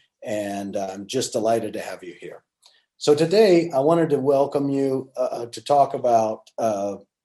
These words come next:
Parkinson's disease and wearable technology. This is where the Center for Parkinson's Disease,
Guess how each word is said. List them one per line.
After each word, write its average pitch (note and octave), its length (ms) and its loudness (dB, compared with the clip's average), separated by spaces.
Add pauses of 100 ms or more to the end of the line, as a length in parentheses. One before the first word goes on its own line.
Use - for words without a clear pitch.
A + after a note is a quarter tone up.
(420)
Parkinson's D#3 640 0
disease B2 340 -2
and G#2 120 -6
wearable A2+ 340 -2
technology. G#2 760 -10 (400)
This F3 180 2
is F3+ 140 -4
where C3 640 6
the A2+ 300 -2
Center E3 640 -2
for A#2 380 2 (120)
Parkinson's C3 560 -4
Disease, A2+ 560 -6